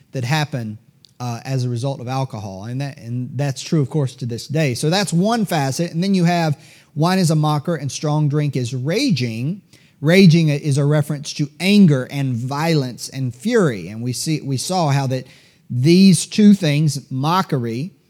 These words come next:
and raging, anger, are usually the two ways that alcohol affects,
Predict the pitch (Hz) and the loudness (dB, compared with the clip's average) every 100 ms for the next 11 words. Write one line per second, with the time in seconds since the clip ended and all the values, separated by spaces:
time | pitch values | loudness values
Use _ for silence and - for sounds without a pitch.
0 | _ _ - 135 131 131 165 196 160 127 | _ _ -6 -4 -2 0 2 4 4 2
1 | 123 135 170 196 135 117 135 - _ - | -4 -4 0 2 2 -2 -8 -12 _ -4
2 | 139 143 202 220 180 165 151 127 - - | 2 6 8 8 6 6 4 2 -4 0
3 | 208 208 214 214 - _ _ 139 160 156 | 4 6 6 2 -6 _ _ -2 0 2
4 | 170 151 139 - 143 147 131 123 127 - | 2 2 0 -2 -4 -4 -4 -6 -8 -10
5 | - | -18